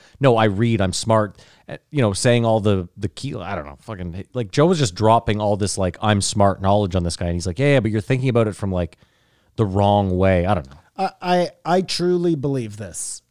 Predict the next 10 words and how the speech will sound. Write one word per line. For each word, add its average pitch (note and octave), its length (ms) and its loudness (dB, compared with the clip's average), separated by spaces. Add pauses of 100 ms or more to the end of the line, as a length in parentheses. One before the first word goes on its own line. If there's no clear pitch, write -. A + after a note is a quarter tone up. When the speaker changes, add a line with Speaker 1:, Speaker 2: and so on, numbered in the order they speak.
(100)
Speaker 2:
I C3+ 140 -6
think D3 240 -6
that C#3 180 -6
something D#3 420 -6
like D#3 200 -4
consciousness C#3+ 920 -8
comes D3 280 -6
closer F#3 720 -2
to D3 580 -4 (560)
magic C#3+ 760 -6